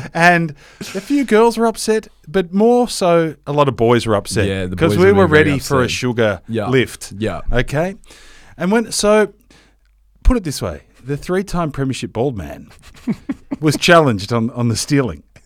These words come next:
Speaker 1: not unlike the crepes at your house.
Speaker 2: <laughs> Yeah.
Speaker 1: And there was like, "Excuse me, um,
Speaker 2: Bald
Speaker 1: Haw-,
Speaker 2: man.
Speaker 1: Hawthorn defender, did you steal,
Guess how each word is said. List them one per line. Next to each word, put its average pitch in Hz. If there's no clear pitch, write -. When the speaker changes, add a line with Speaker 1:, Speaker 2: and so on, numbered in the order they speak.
Speaker 1:
not 165
unlike 170
the 131
crepes 127
at 95
your 85
house. 73
Speaker 2:
<laughs> -
Yeah. 196
Speaker 1:
And 123
there 131
was 123
like, 123
"Excuse 123
me, 92
um, 80
Speaker 2:
Bald 71
Speaker 1:
Haw-, 117
Speaker 2:
man. 117
Speaker 1:
Hawthorn 110
defender, 156
did 120
you 196
steal, 131